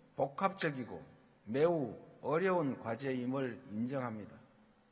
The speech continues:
남북 그리고 미북 대화와 국제사회의 협력을 통해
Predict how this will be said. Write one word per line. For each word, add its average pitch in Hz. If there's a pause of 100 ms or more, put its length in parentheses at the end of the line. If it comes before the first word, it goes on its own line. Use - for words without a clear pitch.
(920)
남북 151 (760)
그리고 143
미북 165
대화와 151 (240)
국제사회의 160
협력을 180
통해 147